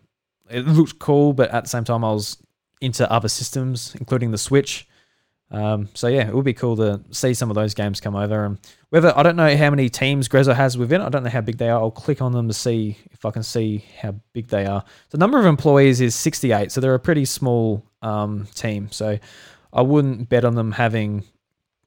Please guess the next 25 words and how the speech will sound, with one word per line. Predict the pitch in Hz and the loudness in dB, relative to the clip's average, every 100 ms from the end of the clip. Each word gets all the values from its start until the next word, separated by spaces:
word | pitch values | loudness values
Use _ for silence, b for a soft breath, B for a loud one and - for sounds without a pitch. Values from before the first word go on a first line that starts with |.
| _ - | _ -10
too | 135 | -4
many | 120 110 | -2 -2
teams | - 117 110 | -2 -2 0
within | 113 113 117 | 0 0 0
them | 110 110 104 | -2 -6 -10
to | 113 | -8
just | 107 104 | -6 -6
do | - 104 | -4 -2
basic | 104 104 - - | 0 -2 -2 -10
porting | - 107 107 101 - | -4 -2 -2 -4 -10
as | 107 101 | -10 -4
well. | 107 98 | -2 -2
But | 104 101 b b b | -4 -8 b b b
you | 196 | 4
never | 180 147 | 6 6
know. | 131 160 160 - | 6 4 0 -4
You | |
might | 135 123 | -2 -2
see | - 123 | -2 -4
some | 117 117 | -2 -2
of | |
those | 113 107 | -2 -2
games | 113 110 104 | -4 -6 -6
come | - 107 | -8 -6
over. | 107 | -4